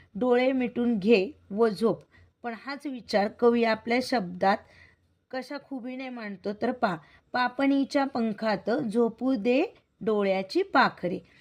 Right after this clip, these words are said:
कवीने डोळ्यांना पाखरे म्हटल्यामुळे साधा विचार अधिक अर्थपूर्ण व शोभिवंत वाटतो. आता अलंकाराचे दोन मुख्य प्रकार पडतात. मग कोणते ते अलंकाराचे दोन मुख्य प्रकार, तर आपण पाहूयात.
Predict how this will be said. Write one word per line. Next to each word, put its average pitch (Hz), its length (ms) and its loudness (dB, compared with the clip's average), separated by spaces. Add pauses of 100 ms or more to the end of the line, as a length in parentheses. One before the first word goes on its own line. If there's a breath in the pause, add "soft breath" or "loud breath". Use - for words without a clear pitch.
(440 loud breath)
कवीने 262 400 2
डोळ्यांना 247 500 -2
पाखरे 254 460 -2
म्हटल्यामुळे 208 720 0
साधा 202 400 -2
विचार 214 440 0 (480 loud breath)
अधिक 233 420 -12
अर्थपूर्ण 190 600 -6
व 226 240 -2
शोभिवंत 190 720 -6
वाटतो. 180 600 -4 (520 soft breath)
आता 226 240 -10
अलंकाराचे 262 920 -6
दोन 269 380 -4
मुख्य 269 380 -8
प्रकार 185 360 -8
पडतात. 180 420 -4 (440 soft breath)
मग 226 100 -12
कोणते 285 480 0
ते 214 200 -4
अलंकाराचे 202 800 0
दोन 190 240 -2
मुख्य 196 320 -4
प्रकार, 180 440 -4
तर - 260 -20
आपण 202 380 -10
पाहूयात. 185 440 -6